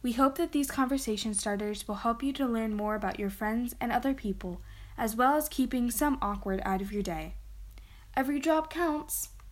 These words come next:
We really hope that this did help you, and the YouTube video was a little bit funny for you.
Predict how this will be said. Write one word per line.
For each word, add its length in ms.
We 120
really 260
hope 400
that 240
this 440
did 200
help 400
you, 180
and 320
the 80
YouTube 380
video 500
was 400
a 80
little 280
bit 220
funny 280
for 260
you. 320